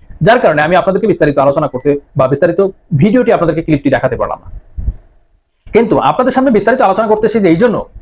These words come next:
জামাত ইসলামের আমিরকে প্রত্যেকটি মানুষ নেগেটিভ কথা বলছে। কারা? তারা বিএনপি করে। বিএনপির কর্মী, সমর্থক, তাদের দায়িত্বশীল, তাদের নেতা, নেত্রী সবাই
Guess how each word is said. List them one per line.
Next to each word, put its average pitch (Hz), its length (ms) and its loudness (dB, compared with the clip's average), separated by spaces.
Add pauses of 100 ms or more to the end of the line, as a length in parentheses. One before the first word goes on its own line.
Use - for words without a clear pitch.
(260)
জামাত 190 240 4
ইসলামের 226 260 0
আমিরকে 208 460 0
প্রত্যেকটি 285 600 -2
মানুষ 170 320 0
নেগেটিভ 165 260 0
কথা 143 160 -2
বলছে। 123 260 -4
কারা? 196 460 0 (300)
তারা 135 140 2
বিএনপি 127 300 0
করে। 104 180 -4 (680)
বিএনপির 233 320 2
কর্মী, 214 380 4
সমর্থক, 214 580 0 (340)
তাদের 185 220 0
দায়িত্বশীল, 185 500 0
তাদের 180 200 2
নেতা, 180 340 2
নেত্রী 175 300 -2
সবাই 285 400 2